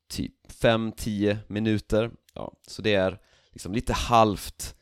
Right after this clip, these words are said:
maintenance mode på tjeckiska. Och jag har, eh, franska och portugisiska har jag också lite i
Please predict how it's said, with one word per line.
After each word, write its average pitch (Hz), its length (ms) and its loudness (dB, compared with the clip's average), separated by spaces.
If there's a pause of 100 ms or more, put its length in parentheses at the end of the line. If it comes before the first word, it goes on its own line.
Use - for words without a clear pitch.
(220)
maintenance 87 600 -4
mode 85 220 -2
på - 100 -4
tjeckiska. - 560 -10 (1040)
Och 92 220 -6
jag 104 100 2
har, 95 440 4 (460)
eh, 90 200 0
franska 98 760 0
och - 360 -4 (180)
portugisiska 101 1040 -2 (320)
har 92 300 2
jag 92 160 0
också 98 640 -2 (180)
lite 92 460 -6
i 98 300 -4